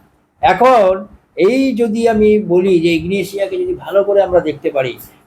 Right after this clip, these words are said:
তাহলে line to line কিন্তু রয়ে গেছে। যে কি বলছে, amylation in the rain, aversion to tobacco, general aggravation eating sweets, মানে ও মিষ্টি খেলে কষ্ট হয়, যে তোমার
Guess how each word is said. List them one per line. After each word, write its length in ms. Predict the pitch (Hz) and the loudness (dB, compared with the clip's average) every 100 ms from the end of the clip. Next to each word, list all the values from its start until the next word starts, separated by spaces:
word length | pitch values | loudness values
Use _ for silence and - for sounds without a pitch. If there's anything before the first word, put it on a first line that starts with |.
| - | 0
তাহলে 200 | 160 156 131 | 4 4 4
line 360 | 156 190 202 190 175 | 4 4 2 0 -2
to 80 | 190 170 147 | 0 0 0
line 280 | 143 170 160 156 | 0 -2 -4 -12
কিন্তু 260 | 160 139 147 | -16 -12 -2
রয়ে 300 | 143 139 127 | 0 0 -2
গেছে। 320 | 117 - - - _ _ _ 117 | -6 -10 -20 -20 _ _ _ -2
যে 420 | 143 175 180 180 _ | 4 4 4 0 _
কি 120 | 180 180 | -2 2
বলছে, 360 | 190 180 190 190 208 _ _ _ | 2 2 0 0 -2 _ _ _
amylation 600 | 127 147 170 175 165 175 | -4 0 0 0 0 -2
in 140 | 170 160 | -2 2
the 120 | 160 | 2
rain, 300 | 156 160 156 160 - _ - 123 | 4 4 2 -2 -14 _ -2 2
aversion 400 | 156 180 180 175 170 | 4 2 0 -4 -2
to 80 | 156 | -4
tobacco, 480 | 165 156 160 151 156 151 151 _ _ 110 | 0 2 2 2 0 0 -2 _ _ -6
general 380 | 139 170 202 196 | 0 4 4 4
aggravation 600 | 190 180 185 180 175 185 180 | 4 2 2 0 -2 -4 -4
eating 320 | 175 180 175 - | -4 -2 -4 -4
sweets, 240 | 170 160 165 | -4 -4 -4
মানে 160 | 175 | 0
ও 60 | 190 | 0
মিষ্টি 300 | 196 - 196 | 0 -2 0
খেলে 180 | 214 208 | 2 2
কষ্ট 260 | 214 - 220 | 0 0 2
হয়, 140 | 202 | 2
যে 60 | 170 | 2
তোমার 280 | 135 110 | -4 -10